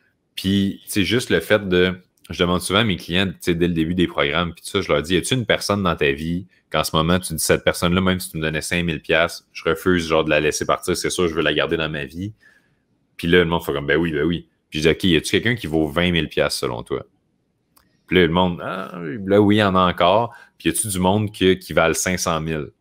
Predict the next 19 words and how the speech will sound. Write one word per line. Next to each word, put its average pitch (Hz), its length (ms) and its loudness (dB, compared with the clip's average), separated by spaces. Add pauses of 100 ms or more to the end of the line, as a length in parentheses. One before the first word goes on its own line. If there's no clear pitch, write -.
(120)
Puis 87 100 -6
là, 90 100 2 (140)
oh 107 240 4
shit, - 320 -6
c'est - 120 -8
next 82 220 -6
level. 85 260 2
Mais 82 140 -2
tu - 80 -16
sais, 127 200 -2 (400)
des 85 100 2
personnes 117 340 0
comme 87 180 -2
ça, - 200 0
là, 101 320 0
que 80 80 0
tu - 120 -8
te 82 60 -10
dis, « 92 400 -2